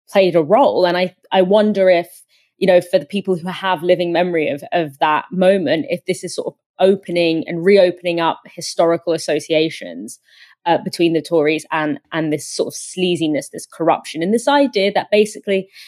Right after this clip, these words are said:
M Ps are not there to serve their local constituency. They're there to fatten their pockets with, you know, the networks and all of the kinds of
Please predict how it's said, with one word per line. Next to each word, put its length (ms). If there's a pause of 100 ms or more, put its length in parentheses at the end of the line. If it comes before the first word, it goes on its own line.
(140)
M 160
Ps 200
are 60
not 260
there 320
to 80
serve 340
their 100
local 340
constituency. 1040 (300)
They're 220
there 260 (120)
to 160
fatten 460
their 220
pockets 720 (220)
with, 380
you 80
know, 160
the 100
networks 720
and 80
all 120
of 100
the 80
kinds 280
of 60